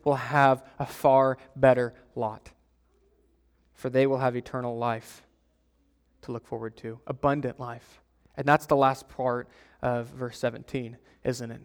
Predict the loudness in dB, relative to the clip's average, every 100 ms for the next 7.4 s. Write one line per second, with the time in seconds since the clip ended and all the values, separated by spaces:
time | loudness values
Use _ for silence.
0 | -16 -10 -6 -4 -4 -6 -8 -8 -8 -12
1 | _ _ _ -2 6 8 8 4 6 6
2 | 4 -8 0 2 2 -2 -10 _ _ _
3 | _ -8 -2 0 2 0 -2 -2 0 -2
4 | -8 -18 -20 _ _ _ _ _ _ _
5 | _ -8 -6 -8 -14 _ -14 -14 -16 _
6 | -6 -6 -6 -12 -20 _ -8 -2 -2 -2
7 | -10 -14 -14 -16